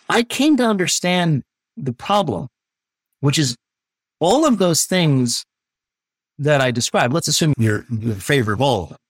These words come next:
that you want people to be good to animals, you want people to have a secure retirement, and you want to provide housing for the poor, whatever they might be.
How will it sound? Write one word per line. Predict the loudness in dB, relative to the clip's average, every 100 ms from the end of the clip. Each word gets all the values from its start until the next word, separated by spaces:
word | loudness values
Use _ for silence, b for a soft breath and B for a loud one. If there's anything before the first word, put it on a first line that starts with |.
| -14
that | -10 -10
you | -12 _ -4
want | -2 0 -2
people | -2
to |
be | -2
good | 0
to |
animals, | 0 0 -2 -4
you | -2
want | -2 -2
people | -4 -4
to | -8
have | -10 -10 -14 _ -10
a | -10 -8
secure | -8 -6 -6
retirement, | -4 -4 -2 -2 -4 -6
and | -6
you | -8 -4
want | -2 0 -2
to | -4
provide | -2 -2 -2
housing | 0 0 -2
for | -4
the |
poor, | -4 0
whatever | 2 2 0
they | -2
might | -2 -2
be. | -2 -4